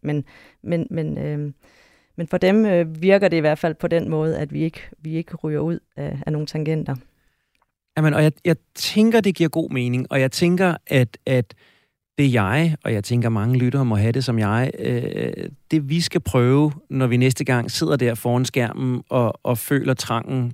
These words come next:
Speaker 2: til overspringshandlinger, adspredelse, øh, hvad det nu måtte være, jamen, så gå ind i det med den stoiske ro,
Speaker 1: <laughs>
Speaker 2: anerkende, jamen hey,
Speaker 1: Mm.
Speaker 2: jeg har så brug for en kop kaffe, det,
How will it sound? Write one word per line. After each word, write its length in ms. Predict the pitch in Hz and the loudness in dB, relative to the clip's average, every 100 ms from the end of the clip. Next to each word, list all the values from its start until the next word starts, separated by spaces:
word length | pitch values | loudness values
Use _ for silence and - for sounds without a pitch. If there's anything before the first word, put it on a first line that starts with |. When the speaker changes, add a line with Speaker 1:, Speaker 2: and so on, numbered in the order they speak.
| - | -8
Speaker 2:
til 340 | - 139 117 101 _ _ _ _ _ _ _ _ _ _ _ _ _ _ _ _ _ | -2 2 2 0 _ _ _ _ _ _ _ _ _ _ _ _ _ _ _ _ _
overspringshandlinger, 1000 | 110 104 110 104 101 98 104 101 95 104 101 | 2 2 0 0 -2 0 0 0 0 -4 -2
adspredelse, 960 | 107 107 - 104 95 101 - 117 104 110 | 0 0 0 0 0 -2 0 0 0 0
øh, 220 | 113 107 101 | 0 0 0
hvad 160 | 113 | 0
det 80 | 113 | 2
nu 100 | 120 | 2
måtte 220 | 117 107 | 2 2
være, 260 | 104 101 113 - - - - _ _ - | 2 2 -2 -6 -20 -20 -20 _ _ 2
jamen, 340 | 143 139 - - _ _ _ - | 4 4 2 -8 _ _ _ -10
så 380 | - - 185 160 - _ _ _ _ _ _ _ _ _ _ _ | -4 2 4 4 0 _ _ _ _ _ _ _ _ _ _ _
gå 120 | 143 | 4
ind 180 | 151 196 | 4 4
i 100 | 165 | 2
det 160 | 185 175 | 2 4
med 120 | 135 | 2
den 100 | 117 | 0
stoiske 480 | - 156 143 135 131 | 0 -2 0 -2 0
ro, 280 | 135 196 - | 2 2 0
Speaker 1:
<laughs> 80 | - | 0
Speaker 2:
anerkende, 760 | 131 151 208 - 170 143 143 127 - - | 4 6 4 4 2 4 4 4 2 -6
jamen 160 | 147 | 0
hey, 300 | 147 175 113 90 _ | 4 4 2 -2 _
Speaker 1:
Mm. 100 | 175 | 0
Speaker 2:
jeg 100 | 185 | 2
har 100 | 131 | 4
så 120 | 107 | 2
brug 220 | 98 107 - | 2 -2 0
for 80 | |
en 60 | 87 | -4
kop 180 | 82 - | -4 -4
kaffe, 460 | 104 120 139 160 139 - | 2 2 2 0 -2 2
det, 520 | 160 123 98 82 | 4 4 2 -2